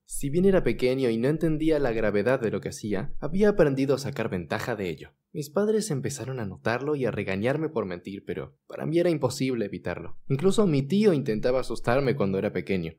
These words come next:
Me decía que algún día una de mis mentiras iba a costarme muy caro. Yo no hacía caso.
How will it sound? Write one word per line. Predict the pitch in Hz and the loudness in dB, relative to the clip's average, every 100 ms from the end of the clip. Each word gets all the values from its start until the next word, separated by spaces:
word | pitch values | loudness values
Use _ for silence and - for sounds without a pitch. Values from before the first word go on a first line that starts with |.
| _ - | _ -8
Me | |
decía | 101 98 113 110 | -6 -2 -2 -2
que | 104 | -2
algún | 98 101 123 123 | -4 -2 -4 -2
día | 131 135 117 | 0 2 2
una | 127 113 | 2 2
de | 107 | 2
mis | 107 110 | 0 0
mentiras | 107 135 151 143 | 0 2 2 0
iba | 127 | 0
a | 113 | 0
costarme | 104 113 110 104 98 | -2 -2 -2 -2 -2
muy | 104 160 139 | 2 2 2
caro. | 110 95 - _ _ - | -2 -2 -8 _ _ -6
Yo | 147 | -2
no | 156 | 0
hacía | 151 143 127 101 | -2 -2 -2 -4
caso. | 95 - - | -8 -8 -10